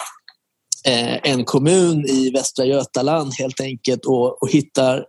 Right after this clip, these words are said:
en person där som alltså säger rakt ut att den här personen får trettiotvåtusen kronor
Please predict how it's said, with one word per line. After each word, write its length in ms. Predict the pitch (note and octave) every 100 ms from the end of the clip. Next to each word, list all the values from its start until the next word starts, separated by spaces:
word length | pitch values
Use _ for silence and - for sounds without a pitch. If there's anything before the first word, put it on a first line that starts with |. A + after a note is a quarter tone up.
| -
en 240 | C3 C3
person 560 | B2+ C3+ - D#3 F3+ D3+
där 220 | C3 C3
som 320 | - C3+ C3+
alltså 260 | C3 B2 C#3+
säger 520 | - F#3 A3+ D3 B2+
rakt 400 | D#3 C#3 - -
ut 360 | F#3+ D3+ A2+ A#2+
att 180 | A2 - - - - - _ _ D#3+
den 80 |
här 80 | F3
personen 360 | F#3+ E3+ D#3+ C#3+
får 160 | C#3+
trettiotvåtusen 1200 | C#3 D#3+ D3 D3 - F3+ G3+ F3 - F#3 - C#3+ C3
kronor 580 | - F3 C3+ B2 B2